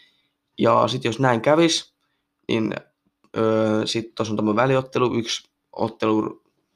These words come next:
tähän, niinku, tavalliseen pitsiturnaukseen tullut lisää, eli jumpat pelaa vastakkain, eli mun, mun papereissa Ässät T P S, T P S voittaa tän, et Ässät hävii kaikki pitsiturnausottelunsa, mut sit mennään, niinku, välieriin.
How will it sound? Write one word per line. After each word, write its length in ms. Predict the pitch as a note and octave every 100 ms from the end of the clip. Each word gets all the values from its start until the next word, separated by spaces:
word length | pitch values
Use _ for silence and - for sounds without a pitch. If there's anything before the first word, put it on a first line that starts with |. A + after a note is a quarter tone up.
| _ _ - - _ _ _ -
tähän, 240 | A2 A2+
niinku, 200 | A2+ A2
tavalliseen 800 | A2 A#2+ A#2+ A#2 A2+ A#2 A2+ A2
pitsiturnaukseen 680 | A#2+ A#2 - A#2 A2 G#2+ A2
tullut 220 | A#2 A2
lisää, 360 | A#2 B2+ B2+ A2
eli 200 | A2 -
jumpat 320 | C3 C3+ C3+
pelaa 200 | - C3
vastakkain, 580 | B2+ B2 B2+ A#2+ C3 A#2
eli 160 | A2+ A2
mun, 320 | A#2 A#2 A2 - _ _ _ _
mun 140 | - B2
papereissa 480 | A#2 A#2 A2+ G#2+ -
Ässät 300 | B2 - -
T 80 | - C3+ C3+
P 20 | B2+ A#2+
S, 180 | - -
T 0 |
P 280 | B2 B2+ A#2+
S 60 |
voittaa 400 | - - - -
tän, 320 | - C#3 C#3 C3+ -
et 160 | B2 A#2
Ässät 260 | A2+ G#2+
hävii 240 | A2 G#2+ G#2+
kaikki 380 | A#2+ A#2+ - A2 - _ _ _ - - _
pitsiturnausottelunsa, 1000 | A2 A2+ A#2 A2+ A#2 B2+ - C3 B2+ B2+
mut 140 | A#2+
sit 180 | C3 A#2+
mennään, 240 | A#2+ A#2
niinku, 180 | A#2+ -
välieriin. 640 | C3+ D3+ D3+ C#3+ C#3+ C#3